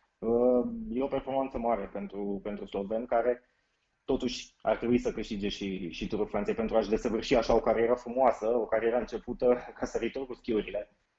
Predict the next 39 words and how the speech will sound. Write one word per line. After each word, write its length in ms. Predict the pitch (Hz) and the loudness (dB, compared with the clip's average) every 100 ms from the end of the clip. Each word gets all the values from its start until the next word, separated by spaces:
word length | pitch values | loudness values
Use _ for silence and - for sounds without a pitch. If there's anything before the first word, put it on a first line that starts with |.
| _ | _
um, 580 | 101 107 107 104 104 101 | -4 0 0 0 0 -2
finalizată 680 | - 110 104 101 120 117 | -2 0 2 4 4 4
de 100 | 110 | 2
un 140 | 107 104 | 0 0
accident, 480 | 101 - 101 107 104 | -4 -4 -4 -2 0
de 80 | |
o 120 | 104 98 | 0 0
căzătură 560 | 104 101 113 110 107 | 0 -2 0 2 2
dură 300 | 101 113 104 | 2 0 0
la 100 | 104 | -2
Planița 480 | - 110 101 95 98 | -2 0 0 0 0
pe 400 | 95 98 95 - _ | 2 0 0 -4 _
trambolina 460 | 107 104 117 123 123 | -2 0 0 -2 -4
proprie 280 | 110 95 | -4 -4
de 80 | 98 | -4
acasă, 560 | 90 107 95 87 90 - | -2 -2 -2 -4 -6 -8
dar 220 | - - - - | -12 -12 -18 -8
aceea 240 | - 85 | -4 -2
de 120 | 92 | -2
zbor 280 | 87 107 104 | -4 -2 -4
cu 80 | 101 | -6
schiurile, 520 | - 101 101 101 110 - _ _ | -4 0 2 2 2 -2 _ _
unde 200 | - 95 | -6 -4
se 120 | 90 95 | -2 -2
ating 220 | 95 98 | -2 -4
și 200 | - 95 | -2 -4
distanțe 360 | 92 104 101 | -2 -4 -4
de 100 | 101 | -2
două 220 | 95 101 98 | 0 0 0
sute 160 | 101 | -4
cincizeci, 400 | 90 95 95 101 | -4 -2 0 0
două 140 | 95 95 | -2 -4
sute 120 | 92 | -6
cincizeci 320 | 101 95 95 | -4 -6 -6
și 100 | - | -10
cinci 240 | - 107 90 | -4 -2 0
de 80 | |
metri 300 | 101 104 - | -2 -2 -4
săriți. 440 | - 104 127 139 | -6 0 -2 -2